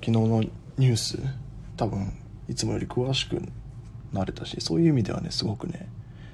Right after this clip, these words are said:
自分自身の勉強としてこれいい企画だなっていうふうには思いますね。ただね、もうちょっと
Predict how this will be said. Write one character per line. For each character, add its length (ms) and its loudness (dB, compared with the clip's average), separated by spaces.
自 100 0
分 220 2
自 260 2
身 120 4
の 280 0
勉 220 0
強 200 2
と 120 0
し 80 0
て 80 2
こ 100 0
れ 100 4
い 20 0
い 320 -2
企 180 -10
画 220 0
だ 100 4
な 180 2
っ 40 -6
て 160 -8
い 20 -6
う 20 -8
ふ 100 -2
う 40 2
に 120 4
は 100 -2
思 160 -6
い 60 -14
ま 100 -14
す 140 -12
ね。 200 -8
た 120 6
だ 120 4
ね、 80 0
も 140 4
う 20 -2
ち 80 -2
ょ 40 4
っ 40 -8
と 220 -4